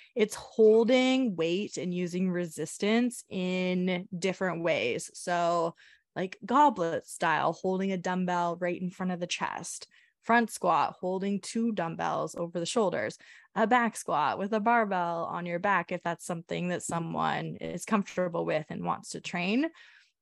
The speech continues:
So yeah, there's just so many ways that we can include these squats. And like you're saying, Anita, just to help people get comfortable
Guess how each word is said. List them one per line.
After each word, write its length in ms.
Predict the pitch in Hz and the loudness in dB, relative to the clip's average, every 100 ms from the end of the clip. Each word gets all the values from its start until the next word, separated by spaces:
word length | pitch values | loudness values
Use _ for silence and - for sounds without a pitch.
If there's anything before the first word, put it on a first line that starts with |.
| _ - | _ -6
So 200 | 208 208 | 0 2
yeah, 380 | 180 233 208 190 | 2 2 2 2
there's 200 | 214 208 | 2 2
just 640 | 220 208 - - 180 - | 0 0 -2 -10 -10 -6
so 380 | - 202 202 202 | 4 6 8 6
many 280 | 196 190 180 | 4 2 0
ways 540 | 165 160 175 214 240 | -2 -2 2 2 2
that 160 | 214 170 | 0 -2
we 120 | 170 | -4
can 160 | 175 175 | -4 -4
include 600 | 170 - 180 170 175 165 | -4 -6 -4 -2 -2 -4
these 480 | 170 160 160 - - _ _ _ | -8 -6 -6 -8 -14 _ _ _
squats. 680 | - 170 165 208 262 - - - _ - | -8 0 2 4 2 -2 -16 -20 _ -4
And 140 | 190 | 0
like 200 | 175 175 | 0 0
you're 140 | 175 175 | -2 -2
saying, 400 | 147 151 170 185 | -2 -4 -4 -2
Anita, 640 | 208 214 233 254 277 254 - _ _ _ _ _ _ _ _ - | 0 4 6 8 6 2 -4 _ _ _ _ _ _ _ _ -8
just 300 | 202 208 - | -4 -4 -2
to 80 | 294 | -4
help 440 | 262 170 180 - - | -4 -2 -2 -2 -18
people 680 | - 220 220 240 254 269 277 _ _ _ - | -4 -2 2 4 6 4 2 _ _ _ -10
get 280 | 175 190 190 | -2 0 -2
comfortable 960 | - - 156 175 190 208 233 277 294 294 | -8 -6 -6 -4 -2 0 2 0 -2 -6